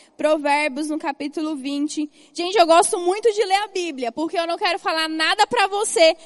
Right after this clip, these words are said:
que você vai falar, "Ó, tá dizendo porque acha." Não. A palavra de Deus, ela tem, é, é, verdades claras a respeito daquilo que eu preciso fazer.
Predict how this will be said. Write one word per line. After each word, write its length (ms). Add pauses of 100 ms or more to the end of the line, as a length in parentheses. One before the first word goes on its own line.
(100)
que 80
você 240
vai 80
falar, 300
"Ó, 20
tá 180
dizendo 480
porque 360
acha." 420
Não. 560 (240)
A 160
palavra 580
de 140
Deus, 420 (160)
ela 260
tem, 380 (140)
é, 560
é, 80 (240)
verdades 540
claras 560
a 60
respeito 540
daquilo 440
que 120
eu 120
preciso 440
fazer. 540